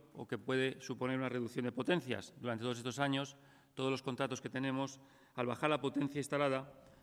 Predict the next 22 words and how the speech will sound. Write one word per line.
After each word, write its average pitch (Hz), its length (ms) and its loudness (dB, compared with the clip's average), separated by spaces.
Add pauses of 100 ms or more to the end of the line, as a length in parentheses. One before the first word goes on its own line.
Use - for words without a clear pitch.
también 135 260 2
se - 160 -4
puede, 131 540 2
eh, 117 180 0
reducir 113 680 0
la 117 120 2
potencia 131 400 0
contratada 127 640 4 (280)
y, 135 80 -4
por 135 140 0
lo 127 100 2
tanto, 131 320 0
pagar 123 260 2
menos 131 400 2 (500)
por 139 160 4
los, 139 360 4 (120)
eh, 113 360 0 (640)
peajes 143 460 4
y 117 60 -6
por 117 140 -6
los, 117 280 -4
eh, 113 180 -4